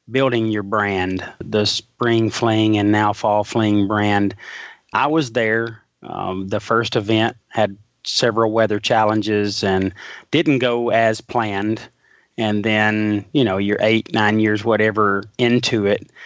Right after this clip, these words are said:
You got three of the biggest and most recognized races on the, the bracket racing landscape. Tell us a little bit about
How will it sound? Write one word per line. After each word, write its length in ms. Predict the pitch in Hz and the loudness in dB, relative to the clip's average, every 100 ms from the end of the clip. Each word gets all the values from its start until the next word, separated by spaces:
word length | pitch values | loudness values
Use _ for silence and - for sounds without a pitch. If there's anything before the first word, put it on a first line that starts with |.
| - - | -10 0
You 120 | 120 | 2
got 240 | 123 117 - | 4 0 0
three 220 | 139 147 | 2 2
of 60 | 117 | 0
the 60 | |
biggest 580 | 104 120 135 139 - - - | -2 -2 0 0 -2 -10 -4
and 160 | 117 | -2
most 240 | 113 117 - | 0 -2 -2
recognized 540 | 120 120 113 110 104 | -2 0 0 0 0
races 640 | 113 110 110 104 98 - - - | 2 0 0 -4 -4 -6 -8 -6
on 320 | 113 110 107 | -2 0 2
the, 160 | 104 98 | 2 -2
the 300 | - 123 113 | -8 -2 -2
bracket 400 | 107 120 113 120 | 0 -2 0 0
racing 320 | 110 107 113 | 2 0 0
landscape. 680 | 101 101 101 98 - 101 98 - - - _ | 0 0 0 -2 0 -2 -2 -12 -20 -20 _
Tell 160 | 254 | 0
us 160 | 240 - | 0 2
a 40 | |
little 200 | 147 127 | 2 2
bit 180 | 107 110 | 0 0
about 380 | 104 104 101 | 0 0 0